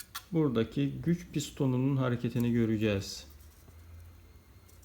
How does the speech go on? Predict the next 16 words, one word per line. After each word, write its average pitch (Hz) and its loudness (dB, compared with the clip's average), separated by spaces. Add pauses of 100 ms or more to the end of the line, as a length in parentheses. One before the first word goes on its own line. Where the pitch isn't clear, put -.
(360)
Şu - 0
anda 120 2
pistonumuz 127 0 (1300)
aşağıda, 123 0
sıcak 160 0
hava 123 2
odası 143 0
ısınıyor. 143 2 (1400)
Buradaki 151 2 (560)
vakum 131 2
etkisini 135 0
görüyorsunuz. 151 2
Burası 143 0
şişmeye 127 2
başladı 151 2
arkadaşlar. 156 2